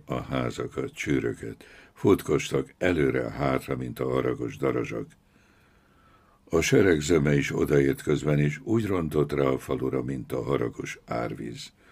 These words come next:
Dúlni kezdték a házakat, csűröket. Zsákszámra hordták ki a kenyérmagot, zabot, árpát, amit csak leltek, s kötözték a lovakra szaporán.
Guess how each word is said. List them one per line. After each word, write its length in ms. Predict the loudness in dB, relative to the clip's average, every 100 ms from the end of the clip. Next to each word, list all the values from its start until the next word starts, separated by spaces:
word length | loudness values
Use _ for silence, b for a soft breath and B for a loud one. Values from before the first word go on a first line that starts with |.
| b b b b b b b b _
Dúlni 480 | 6 8 10 8 6
kezdték 600 | 4 0 -2 0 0 2
a 100 | 0
házakat, 680 | 2 2 2 0 -2 -4 -6
csűröket. 760 | -2 0 0 -2 -4 -8 -10 _ b b b b b -8
Zsákszámra 880 | 0 4 4 2 0 0 2 2
hordták 480 | 4 2 0 -4 -4
ki 160 | -2 -2
a 120 | -2
kenyérmagot, 840 | 0 0 0 -2 -4 -4 -6 -8 B B B
zabot, 640 | -12 2 4 4 0 0 -12 _
árpát, 580 | 2 2 0 -2 -4 -2
amit 260 | -4 -4
csak 240 | -4 -6 -2
leltek, 600 | 0 0 -2 -6 -8 -16 b b b b b b b
s 120 | -10
kötözték 680 | 2 2 4 -2 -2 -2 -2
a 60 | 0
lovakra 500 | 0 0 -4 -4 -8
szaporán. 680 | -4 -6 -4 -6 -6 -8